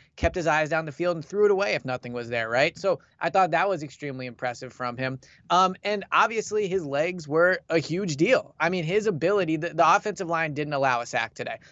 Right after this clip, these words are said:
I don't think that means they played a, a great game, but I do think having a quarterback back there that was more decisive in how he man-,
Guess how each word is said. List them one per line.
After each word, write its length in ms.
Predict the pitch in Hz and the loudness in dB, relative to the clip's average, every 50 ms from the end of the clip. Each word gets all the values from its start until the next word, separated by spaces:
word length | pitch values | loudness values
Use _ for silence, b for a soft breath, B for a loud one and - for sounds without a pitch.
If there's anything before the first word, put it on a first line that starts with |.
| b b b | b b b
I 120 | 143 170 | 2 2
don't 160 | 190 196 156 | 2 2 2
think 180 | 180 175 151 147 | 0 -2 0 0
that 160 | 160 151 151 | 0 0 0
means 340 | 147 147 147 143 139 131 113 | -4 -6 -6 -8 -8 -10 -8
they 160 | - 135 131 | -6 -6 -6
played 560 | - - - 147 143 139 135 127 123 113 - - _ - | -6 -6 -4 -2 0 0 0 0 -2 -4 -6 -10 _ -6
a, 100 | 135 120 - - | -6 -6 -6 -8
a 60 | - 131 | -6 -2
great 280 | 123 151 139 127 113 | 2 2 2 2 2
game, 440 | - 196 226 196 143 135 135 147 139 b b b b | 2 2 4 4 2 0 -4 -8 -10 b b b b
but 120 | b 175 175 | b 4 4
I 100 | 165 160 | 4 4
do 220 | 135 - 190 220 | 2 -2 -8 -8
think 200 | 190 - 196 180 | -6 -8 -8 -4
having 260 | 160 165 165 160 160 | -2 -2 -2 -2 -4
a 60 | 147 - | -8 -10
quarterback 640 | - - 160 170 175 185 170 165 160 151 139 127 | -8 -4 -2 -2 0 0 0 0 -2 -2 -2 -4
back 300 | 127 139 135 131 127 - | -6 -6 -4 -4 -6 -8
there 240 | - 127 117 117 113 113 - b b b b b b b | -8 -8 -6 -6 -6 -8 -10 b b b b b b b
that 340 | 139 143 143 139 135 - - | 2 4 4 4 4 2 -2
was 160 | 147 139 120 | -6 -6 -4
more 200 | 143 151 170 185 | -2 0 0 0
decisive 480 | 180 170 - 175 165 156 143 - 147 143 | 0 0 2 2 4 4 2 -2 -6 -6
in 60 | 135 | -4
how 160 | 139 139 139 | -2 0 0
he 80 | 139 135 | -2 -2
man-, 240 | 139 139 139 139 | -4 -8 -8 -10